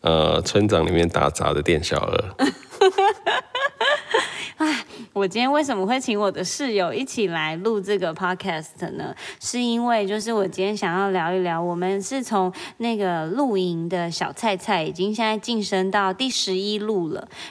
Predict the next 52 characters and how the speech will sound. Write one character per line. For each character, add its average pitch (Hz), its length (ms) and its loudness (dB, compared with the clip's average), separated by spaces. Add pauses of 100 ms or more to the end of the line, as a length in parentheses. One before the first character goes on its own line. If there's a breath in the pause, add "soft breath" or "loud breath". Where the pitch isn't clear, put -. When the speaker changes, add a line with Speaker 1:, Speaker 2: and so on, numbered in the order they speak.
Speaker 2:
然 190 120 0
后 247 140 0
我 214 80 2
就 208 160 -6
是 254 140 -2
想 165 240 -6
说， 196 280 0 (280 loud breath)
问 254 180 2
问 240 160 2
看 220 260 0
我 165 120 -2
的 147 120 -6
室 185 280 -4
友， 123 180 -4
我 147 100 -4
们 165 200 -2
一 214 100 0
起 180 240 -4
在 190 320 2
露 208 240 2
营 160 180 -2
的 160 160 -6
这 196 240 0
条 165 300 -4 (240 loud breath)
路 285 260 2
上， 196 460 2
就 262 140 -2
是 254 120 -2
走 185 260 2
了 170 100 0
一 339 160 2
小 277 240 0
小 254 180 2
段 247 300 2
路， 247 180 2 (280 loud breath)
有 185 100 2
没 180 100 2
有 202 160 2
什 214 180 -2
么 151 200 -4
好 175 240 -2
玩 131 320 -2
的 170 160 -2
经 220 300 -2
验 240 200 2
可 202 100 -2
以 185 60 2
跟 175 220 0
大 170 120 0
家 156 220 -4
分 156 320 -4
享？ - 240 -4